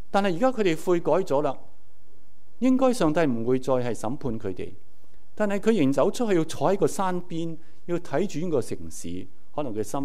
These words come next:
諗，睇佢哋悔改得幾耐，可能好快脆又違背神㗎啦。神嘅審判至終會臨到佢哋。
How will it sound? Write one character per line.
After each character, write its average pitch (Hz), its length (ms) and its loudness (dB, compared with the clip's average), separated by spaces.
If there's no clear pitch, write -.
諗， 110 280 -2
睇 131 140 -2
佢 120 160 -2
哋 92 320 -2
悔 107 140 -2
改 107 140 0
得 120 180 -2
幾 95 140 -2
耐， 87 380 -2
可 147 100 2
能 107 100 -2
好 120 80 0
快 117 220 0
脆 104 160 -2
又 101 120 2
違 90 200 0
背 101 160 0
神 90 180 0
㗎 87 80 -2
啦。 87 140 -2
神 98 180 -4
嘅 110 100 -2
審 123 200 -2
判 123 160 -2
至 117 180 -2
終 156 180 0
會 127 100 2
臨 95 200 0
到 117 120 0
佢 107 200 -2
哋。 90 280 -2